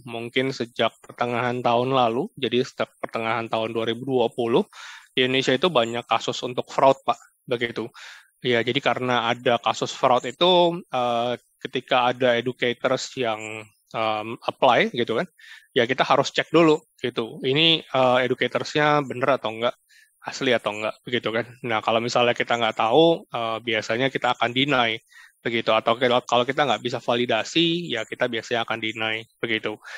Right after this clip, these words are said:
Eh, tadi saya udah share kontaknya saya, eh, mungkin nanti Bapak bisa follow up aja gitu kan.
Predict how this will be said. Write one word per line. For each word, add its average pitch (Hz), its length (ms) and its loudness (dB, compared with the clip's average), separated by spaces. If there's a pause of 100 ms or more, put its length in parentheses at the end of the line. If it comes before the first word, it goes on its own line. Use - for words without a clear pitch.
(260)
Eh, 120 240 6
tadi 120 240 2
saya 135 160 4
udah 117 160 2
share 120 240 0
kontaknya 113 320 -6
saya, 143 560 4
eh, 113 560 -6
mungkin 113 320 -6
nanti 113 160 0
Bapak 120 320 -2
bisa 113 480 0
follow 117 240 0
up 120 80 -2
aja 123 360 0
gitu 120 200 -4
kan. 156 80 -4